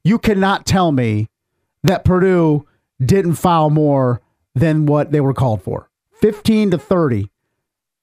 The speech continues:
uh, was the foul discrepancy, and forty-six to eight in terms of the free throws.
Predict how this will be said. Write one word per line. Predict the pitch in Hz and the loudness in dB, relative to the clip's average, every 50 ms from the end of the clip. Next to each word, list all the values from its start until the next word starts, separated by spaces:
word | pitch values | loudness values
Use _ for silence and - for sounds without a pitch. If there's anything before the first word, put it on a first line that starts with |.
| _ _ - | _ _ -4
uh, | 135 135 139 | -2 0 0
was | 139 160 135 | 0 0 0
the | 135 143 | -2 -2
foul | - 180 165 160 156 | 0 0 0 0 2
discrepancy, | 135 139 - - 139 131 123 - 120 110 - 120 113 113 107 _ _ _ _ _ _ - | 0 -2 -2 -2 -4 -4 -2 -4 -4 -4 -2 -2 -2 -2 -4 _ _ _ _ _ _ -2
and | 160 151 151 147 143 139 131 - | -2 0 0 0 0 -2 -4 -6
forty-six | _ - - 196 196 185 175 165 - - 156 - - - | _ -2 0 0 2 2 0 0 0 -2 -4 -4 -4 -6
to | - - - | -6 -4 -2
eight | 185 175 165 151 - - 156 | 0 0 0 0 -2 -4 -4
in | 139 127 | -4 -2
terms | 131 147 139 127 | -2 -2 0 0
of | 123 113 | -2 -2
the | 123 113 | -2 -2
free | - 131 123 113 | -2 -2 -2 -2
throws. | - - 90 - - - - | -4 -6 -10 -10 -10 -14 -20